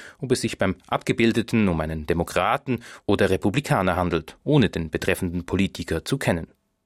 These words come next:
Die Probanden sahen den Politikern die Parteizugehörigkeit allerdings nur leicht überzufällig an. Mit einer einfachen Faustregel könne das aber stark verbessert werden,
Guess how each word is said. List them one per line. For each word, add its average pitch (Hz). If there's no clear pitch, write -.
Die 127
Probanden 156
sahen 160
den 165
Politikern 151
die 104
Parteizugehörigkeit 127
allerdings 131
nur 160
leicht 156
überzufällig 87
an. 90
Mit 87
einer 82
einfachen 110
Faustregel 139
könne 175
das 180
aber 151
stark 95
verbessert 151
werden, 90